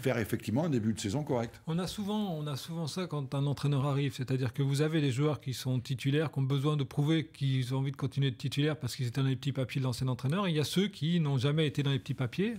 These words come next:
Speaker 2: prenez l'exemple de Bass, qui était complètement écarté, qui s'entraînait même plus et qui d'un seul coup se retrouve titulaire et parmi les meilleurs.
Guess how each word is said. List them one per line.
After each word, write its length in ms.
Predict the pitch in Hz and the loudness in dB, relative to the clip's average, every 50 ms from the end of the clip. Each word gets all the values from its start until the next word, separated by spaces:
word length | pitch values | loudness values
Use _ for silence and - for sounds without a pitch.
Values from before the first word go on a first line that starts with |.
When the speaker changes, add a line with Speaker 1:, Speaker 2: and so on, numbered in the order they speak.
| 156 - | -8 -6
Speaker 2:
prenez 180 | - 131 131 131 | -4 -2 0 0
l'exemple 260 | 127 117 127 135 131 | 0 0 -2 -2 -2
de 60 | 123 | -2
Bass, 320 | 120 139 175 196 - - - - - - - - - - - | -2 -2 -2 -2 -4 -8 -14 -16 -16 -16 -16 -16 -16 -18 -4
qui 120 | - 147 | 0 0
était 180 | 139 - 143 135 | 2 2 2 2
complètement 400 | - 143 147 139 - 143 143 139 | 2 2 2 2 2 2 2 2
écarté, 680 | 131 113 135 117 - - 160 175 196 220 214 208 214 208 | 2 0 -2 -2 0 0 2 2 2 2 0 0 -2 0
qui 120 | - 156 | 0 -2
s'entraînait 420 | 131 - 143 127 - 143 135 135 131 | 0 0 -2 0 0 0 2 2 2
même 140 | 131 131 120 | 2 0 0
plus 200 | - - 202 214 | -2 0 0 0
et 40 | 180 | 0
qui 120 | - 147 | 0 0
d'un 80 | 135 113 | 0 0
seul 180 | - 139 123 | 0 0 -2
coup 160 | - - 170 | -2 -4 -6
se 80 | 156 - | -4 -4
retrouve 240 | 127 - - 147 - | -6 -4 -4 -4 -4
titulaire 500 | - - 123 - 139 135 151 190 220 190 | -2 -4 -2 0 2 2 2 2 0 0
et 140 | 147 131 131 | 0 0 0
parmi 300 | 131 131 135 139 147 151 | 0 0 0 0 2 2
les 80 | 147 147 | 2 2
meilleurs. 300 | 160 175 196 208 190 | 2 2 2 0 -2